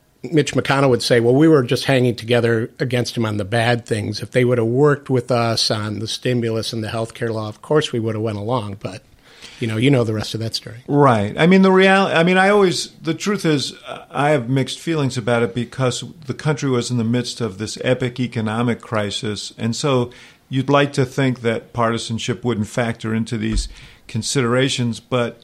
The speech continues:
Speaker 2: there are a lot of, I, I would say the majority of folks you come into contact with in Washington understand that the first imperative for a member there is to make sure that they come back.
Speaker 1: Right.
Speaker 2: And McConnell's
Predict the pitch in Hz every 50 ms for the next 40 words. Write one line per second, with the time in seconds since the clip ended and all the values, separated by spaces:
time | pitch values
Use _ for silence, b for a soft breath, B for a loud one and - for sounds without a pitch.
0 | _ _ - 139 139 135 139 160 170 165 160 165 165 160 - - - - - -
1 | - 120 - - 123 127 131 - 143 160 175 170 135 - - - 139 131 127 123
2 | 113 - - - 107 107 113 110 113 98 - 123 117 117 120 120 120 117 113 110
3 | 110 95 95 - - - 117 113 110 - - - 110 110 107 104 - - - _
4 | - 123 113 113 107 110 104 - 113 110 107 98 120 107 98 - - 104 98 98
5 | 104 101 98 98 101 104 117 113 135 135 127 117 113 110 113 - - 127 113 110
6 | 104 - 110 98 - - - 123 117 110 - - - B B B B B B B
7 | B B B B B _ - 131 139 - - - 135 127 123 123 120 113 113 107
8 | 95 - - - 107 107 107 107 104 107 113 113 117 117 113 110 110 104 110 110
9 | 110 110 107 95 - - - 107 101 - - _ _ _ _ _ _ _ _ _
10 | - 120 123 117 - - 131 120 113 113 110 - 117 104 - - 120 110 104 92
11 | 104 107 110 117 110 98 101 98 - - - - - - 139 123 101 98 - -
12 | - - 143 127 127 123 123 120 120 120 113 - - 131 135 135 139 143 135 127
13 | 120 104 - - - -